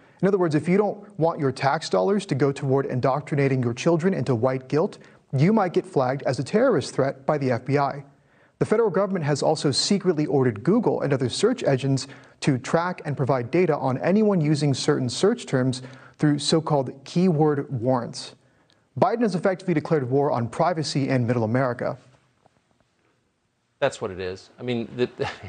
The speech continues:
Speaker 2: <laughs> the people who've benefited from our system for the past twenty years will,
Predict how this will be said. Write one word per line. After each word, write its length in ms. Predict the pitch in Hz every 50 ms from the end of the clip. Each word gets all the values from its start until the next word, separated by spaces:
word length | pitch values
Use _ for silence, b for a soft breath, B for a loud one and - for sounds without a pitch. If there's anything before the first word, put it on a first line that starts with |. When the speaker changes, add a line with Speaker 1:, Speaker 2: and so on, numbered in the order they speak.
| - - -
Speaker 2:
<laughs> 520 | - - - _ - - - - - _
the 60 | - 127
people 340 | - 214 247 240 233 208
who've 420 | 156 143 202 190 151 135 - - 143
benefited 560 | 151 151 175 196 185 - - 147 135 123 104
from 180 | - 139 123 110
our 80 | 104
system 360 | - - 135 110 - - 113
for 120 | 104 - 110
the 80 | 110
past 280 | 95 - 107 101 101 -
twenty 220 | - 113 101 98
years 260 | 95 92 90 87 - -
will, 240 | 101 101 90 90